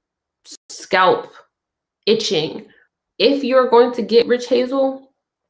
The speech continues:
please make it source alcohol free. Uh, I use Seabreeze. And so I was gonna say that, but the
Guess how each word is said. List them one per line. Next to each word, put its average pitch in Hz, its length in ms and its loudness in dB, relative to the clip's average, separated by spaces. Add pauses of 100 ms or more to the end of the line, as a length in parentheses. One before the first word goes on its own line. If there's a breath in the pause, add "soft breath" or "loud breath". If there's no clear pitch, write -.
(380)
please 269 260 0
make 202 220 0
it - 80 -18
source 185 420 -4 (120)
alcohol 196 540 -4
free. - 520 -6
Uh, 202 300 2
I - 80 0
use 277 340 2
Seabreeze. 208 600 -4
And 226 160 -2
so 226 360 0
I 220 200 2
was 339 180 -2
gonna 262 560 2 (240)
say 254 420 0
that, 302 480 0 (180)
but - 420 -2 (120)
the 196 420 0